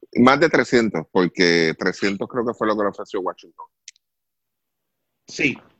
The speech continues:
Speaker 2: sí,
Speaker 1: Él dijo
Speaker 2: ese,
Speaker 1: que no.
Speaker 2: ese también, dijo
Speaker 1: Y
Speaker 2: que
Speaker 1: él dijo
Speaker 2: no,
Speaker 1: que no.
Speaker 2: y ya Washington gasta esos chavos, yo creo.
Speaker 1: Sí. Eh, eh, eh, lo que pasa es esta, yo, eh, él está en una posición de verdad, él tiene que saber aprovechar,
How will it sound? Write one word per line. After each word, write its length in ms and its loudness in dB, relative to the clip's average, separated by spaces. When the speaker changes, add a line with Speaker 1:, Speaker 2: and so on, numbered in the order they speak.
Speaker 2:
sí, 220 -4
Speaker 1:
Él 80 -4
dijo 140 -4
Speaker 2:
ese, 80 -4
Speaker 1:
que 80 -6
no. 80 -8
Speaker 2:
ese 300 -18
también, 340 -18
dijo 200 -4
Speaker 1:
Y 40 -6
Speaker 2:
que 60 -2
Speaker 1:
él 80 -4
dijo 140 -2
Speaker 2:
no, 80 -8
Speaker 1:
que 80 -12
no. 120 -12
Speaker 2:
y 60 -20
ya 160 -10
Washington 600 -8
gasta 280 -6
esos 220 -4
chavos, 360 -4
yo 140 -4
creo. 260 -8
Speaker 1:
Sí. 160 -4
Eh, 180 0
eh, 200 2
eh, 120 -2
lo 120 0
que 80 2
pasa 340 0
es 160 -4
esta, 240 -2
yo, 140 -6
eh, 180 -4
él 120 -2
está 160 -2
en 80 -4
una 140 -2
posición 480 -10
de 100 -6
verdad, 360 -4
él 200 -8
tiene 180 -4
que 80 -6
saber 260 2
aprovechar, 460 -2